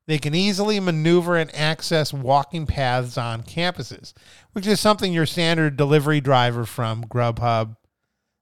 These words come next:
DoorDash, et cetera, just can't do in their car.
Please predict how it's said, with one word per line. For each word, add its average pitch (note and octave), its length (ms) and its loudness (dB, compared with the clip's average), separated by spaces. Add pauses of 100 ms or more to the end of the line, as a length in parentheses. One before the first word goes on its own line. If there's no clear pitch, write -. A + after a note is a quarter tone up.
(140)
DoorDash, A2+ 680 0 (160)
et B2+ 140 -12
cetera, A#2 440 -4 (160)
just D#3+ 200 -2
can't D3+ 300 -2
do A#2 280 0
in A2 140 -8
their G#2 160 -4
car. A2+ 440 -4